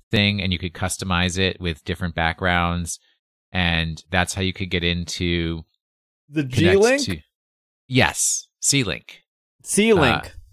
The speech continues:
Speaker 1: yes. Um, wouldn't it be cool if they had that for the, like,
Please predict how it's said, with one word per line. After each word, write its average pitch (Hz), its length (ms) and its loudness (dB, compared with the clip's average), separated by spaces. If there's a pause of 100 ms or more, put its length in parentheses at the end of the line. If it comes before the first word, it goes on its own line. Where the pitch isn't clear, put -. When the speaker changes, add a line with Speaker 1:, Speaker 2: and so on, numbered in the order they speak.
(200)
Speaker 1:
yes. 85 400 -4 (480)
Um, 101 320 -2 (240)
wouldn't 156 200 0
it - 60 -8
be 202 80 -2
cool 110 320 0
if - 140 -4
they 104 120 -4
had 95 280 -4
that 85 380 0 (360)
for 98 520 -2 (240)
the, 98 80 -4
like, 90 260 -6